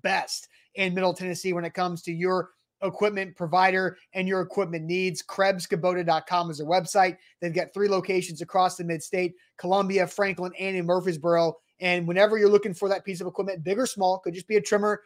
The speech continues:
could be a mower for whatever your yard situation looks like, or could be something big. Maybe you've got some land out there you have to take care of.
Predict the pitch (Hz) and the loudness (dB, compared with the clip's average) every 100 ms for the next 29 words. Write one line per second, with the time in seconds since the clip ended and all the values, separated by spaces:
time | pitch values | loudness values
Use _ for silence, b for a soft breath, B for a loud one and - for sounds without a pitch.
0 | b - 185 196 175 185 202 196 - 180 | b -6 2 2 4 6 6 4 0 0
1 | 185 190 190 175 175 185 185 175 180 190 | 0 0 0 2 4 4 2 -4 -6 -4
2 | 185 151 180 - 202 190 b b - 185 | -4 -6 -6 -2 -2 -2 b b -6 -2
3 | 277 285 277 277 185 226 254 170 170 190 | 0 2 2 0 6 10 10 8 0 -4
4 | 226 226 226 208 196 220 220 190 185 180 | 2 4 4 0 0 2 4 2 2 0
5 | 180 - - 185 165 190 196 | 0 -2 -10 -8 -4 0 0